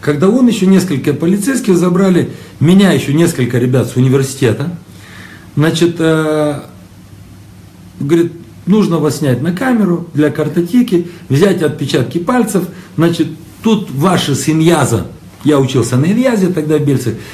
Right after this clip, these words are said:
те, кто ездят в Польшу, Германию, возят машины на заказ, они, э, чуть ли не делают дубликаты ключей, э, эти машины потом кто-то угоняет.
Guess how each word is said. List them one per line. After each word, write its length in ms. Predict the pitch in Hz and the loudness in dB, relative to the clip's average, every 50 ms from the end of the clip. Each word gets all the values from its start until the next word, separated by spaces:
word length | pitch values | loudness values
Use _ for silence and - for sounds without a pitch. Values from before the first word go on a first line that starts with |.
| - - - - | -20 -12 -2 0
те, 120 | 208 208 | 2 2
кто 160 | 208 208 165 | 2 2 2
ездят 340 | 165 175 180 160 127 131 123 | 2 4 4 4 4 2 -2
в 40 | 127 | -2
Польшу, 360 | - 214 233 220 190 - 165 | -2 0 0 0 2 0 0
Германию, 520 | 139 135 156 165 165 156 151 139 127 120 | 0 2 0 0 0 0 0 2 2 2
возят 360 | 117 123 151 147 120 117 107 - | 2 2 2 2 2 0 0 0
машины 420 | 127 127 127 - 123 110 107 107 | 0 0 0 0 0 0 0 0
на 140 | 113 127 139 | 0 0 0
заказ, 560 | 143 170 202 196 208 269 262 254 226 196 - - - - - - - - - | 0 0 -2 0 0 0 2 2 0 0 -4 -8 -14 -18 -18 -20 -20 -10 -4
они, 540 | 175 170 180 196 190 180 160 135 113 - - - - - - - - - | 0 2 4 6 6 4 4 2 0 -4 -10 -16 -20 -20 -20 -20 -6 0
э, 300 | 127 127 127 123 123 117 | 2 2 4 2 2 0
чуть 240 | 120 - 147 139 113 | 0 0 -2 0 0
ли 100 | 135 131 | 0 2
не 300 | 131 123 123 120 117 107 - - - - - - - - - - - - - - - | 4 4 2 2 0 -2 -6 -8 -12 -16 -18 -20 -20 -20 -20 -20 -20 -20 -20 -10 -6
делают 440 | - 98 98 139 143 135 123 107 98 | -4 0 2 2 2 4 2 2 0
дубликаты 560 | 110 110 101 117 123 120 - 135 123 - 113 | 0 0 2 2 0 0 0 -2 -2 -2 -4
ключей, 720 | 104 - - 120 123 123 - 214 226 226 214 196 - - - - - - - - | -4 -2 0 0 0 0 0 2 2 4 4 2 2 -2 -6 -12 -18 -16 -6 -2
э, 340 | 131 127 123 120 117 110 120 | 0 2 2 2 2 2 0
эти 180 | 113 - - 135 | 0 0 2 2
машины 380 | 127 127 123 - 143 127 123 | 2 2 0 0 2 2 2
потом 360 | 120 123 120 113 - 120 113 113 | 0 0 -2 -2 0 0 -2 -2
кто-то 320 | - - 127 117 120 117 | 0 -2 -2 0 0 -2
угоняет. 540 | 110 107 107 123 135 170 190 190 180 180 | -2 0 0 0 0 0 0 0 0 -2